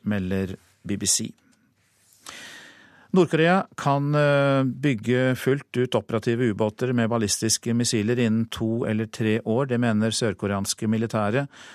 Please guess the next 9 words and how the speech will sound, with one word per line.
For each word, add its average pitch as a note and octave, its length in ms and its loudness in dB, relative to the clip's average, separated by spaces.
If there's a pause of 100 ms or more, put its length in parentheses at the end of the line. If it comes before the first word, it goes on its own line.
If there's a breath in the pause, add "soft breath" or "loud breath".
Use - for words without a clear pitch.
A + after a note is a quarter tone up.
(520 loud breath)
Nord-Korea A#2+ 420 2
opplyste A#2 640 2
lørdag A2+ 380 2
om A2 180 0
en A#2 120 2
vellykket G#2+ 340 -2
prøveutskyting A2+ 800 -2
av, G#2 400 -2
eh, G2+ 580 0